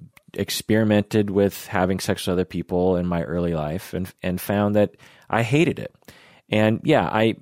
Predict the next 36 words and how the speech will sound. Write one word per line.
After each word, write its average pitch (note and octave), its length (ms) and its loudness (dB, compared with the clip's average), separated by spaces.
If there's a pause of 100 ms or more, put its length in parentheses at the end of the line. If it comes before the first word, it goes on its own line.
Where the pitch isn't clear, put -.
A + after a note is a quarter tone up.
(160)
if - 240 0
I A#2 280 4 (200)
recovered G2+ 640 0
from F#2+ 220 -4
my F#2+ 160 0
trauma, E2 640 -4
I F#2+ 80 -6
guess G#2+ 260 0
there's G2 180 0
a F#2 60 -2
possibility F#2 960 0 (400)
that F2 360 0 (300)
s-, - 280 -10
my E2 680 -2 (340)
enjoyment F#2+ 640 0
of E2+ 160 -8
sex - 420 -6
might D#2+ 300 -6
emerge. D#2+ 560 -2 (300)
But A#2+ 180 2
you C3+ 80 2
know D3 160 4
what? B2 400 2
I A2 160 2
don't A#2+ 200 2
care. C2+ 360 -6 (200)
I E2 300 -4 (260)
don't E2+ 320 -2
like E2+ 320 -2
sex, - 460 -4
and G2+ 160 0
that's G#2 220 0
fine E2 360 -2
with D#2 200 -12
me. G1+ 200 -12 (640)
So A2+ 420 2